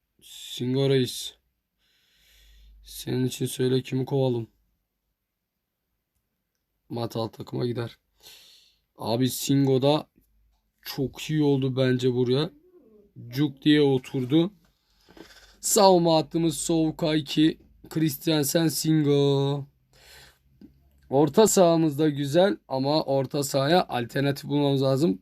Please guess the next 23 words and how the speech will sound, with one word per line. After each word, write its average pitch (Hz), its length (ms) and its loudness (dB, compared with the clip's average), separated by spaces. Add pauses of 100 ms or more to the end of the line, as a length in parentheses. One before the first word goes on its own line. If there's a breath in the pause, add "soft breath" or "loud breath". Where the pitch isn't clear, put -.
Onu 139 400 -2
da 156 240 -2 (120)
Torreira'yı 131 580 -2
satabilirsek 131 840 -4
alternatifler 123 760 -4
yaratacağız 120 520 -4
oraya. 131 380 -2 (540 loud breath)
Şimdi - 160 -2
orta 202 280 6
sahaya 202 260 2
alternatif 156 540 0
lazım. 117 340 -2 (1040)
Torreira 185 380 6
satılmazsa 160 520 0
zaten 143 300 -2
bir 139 60 -8
tane 139 220 -4
var. 190 220 -2
Bir 151 100 -2
tane 151 200 0
oyun 151 140 0
kurucu 131 300 -2
lazım. 131 340 -2